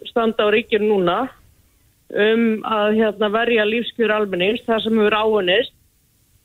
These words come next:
að þau vilju líka benda á það að ástæðan fyrir því að við komumst ekki, ef kreppan var ekki jafn alvarleg gagnvart almenningi á Íslandi og svörtustu spár sýndu, var að við héldum uppi kaupmætti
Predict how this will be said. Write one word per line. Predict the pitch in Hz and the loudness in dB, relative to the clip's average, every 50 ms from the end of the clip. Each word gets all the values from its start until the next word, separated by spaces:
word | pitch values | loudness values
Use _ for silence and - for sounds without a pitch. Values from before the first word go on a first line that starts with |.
| _ _ - | _ _ -6
að | 196 196 | -4 -2
þau | - 214 208 208 | 0 2 2 2
vilju | 214 220 220 214 214 | 2 2 2 2 2
líka | 214 220 254 285 277 - - 233 220 | 2 2 0 0 0 -2 -4 -4 -2
benda | - 254 262 269 254 - | -2 -2 -2 -2 -4 -2
á | 233 220 220 214 | -2 -2 -2 -2
það | 220 254 226 196 | -2 -2 -2 -2
að | 165 185 190 196 208 | 0 -2 0 0 -2
ástæðan | 233 - - 247 226 | -4 -4 -4 -4 -2
fyrir | 214 220 214 | -2 -4 -2
því | - 254 254 240 | 0 2 2 2
að | 226 202 | 2 0
við | 214 208 | -2 -2
komumst | - 240 247 240 233 220 - | -2 -2 -2 0 -2 -4 -2
ekki, | - 240 240 220 _ - 233 220 208 208 - | -2 -4 -4 -4 _ -2 0 0 0 0 0
ef | - 220 202 190 - _ - 233 214 - _ _ _ _ _ _ _ _ _ _ _ | -2 0 0 0 -2 _ -10 -12 -12 -12 _ _ _ _ _ _ _ _ _ _ _
kreppan | - 233 233 240 233 226 - - 240 220 220 | -4 -2 -2 0 -2 -4 -4 -4 -4 -2 -2
var | 233 247 240 | -2 0 0
ekki | 233 226 240 233 | 0 0 -2 -2
jafn | - 233 | -2 0
alvarleg | 226 247 262 269 262 240 226 220 | 0 0 0 2 2 2 0 0
gagnvart | 233 233 220 208 220 - 247 | 0 -2 -2 -2 -2 -2 0
almenningi | 254 269 247 254 240 233 226 233 | 0 0 2 0 0 2 2 2
á | 226 254 | 2 2
Íslandi | 262 - - 254 240 - - 226 214 214 214 - | 0 -2 -6 -6 -6 -2 0 2 2 2 2 0
og | - 214 226 220 214 214 214 208 214 - _ _ _ - - | 0 0 2 2 2 0 -2 -4 -8 -18 _ _ _ -10 -4
svörtustu | - 214 226 226 226 - - 240 220 - - 240 | -2 -2 -2 -2 -4 -4 -4 -4 -4 -4 -8 -14
spár | - - - 233 233 226 - | -8 -4 -4 -4 -2 -2 0
sýndu, | 233 233 220 214 - 196 196 202 | 0 0 0 0 0 0 0 0
var | 220 233 247 254 240 | 0 -2 -2 -2 -2
að | 214 214 202 | -2 0 2
við | 220 220 220 214 - 220 - | 2 2 2 0 -2 -4 -2
héldum | 262 269 269 262 - 233 208 202 | -2 -2 -2 -4 -6 -4 -4 -2
uppi | 196 - 214 | -2 -2 -2
kaupmætti | - 311 320 320 - 196 180 175 - 175 | 0 0 0 0 -2 -4 -6 -4 -2 -2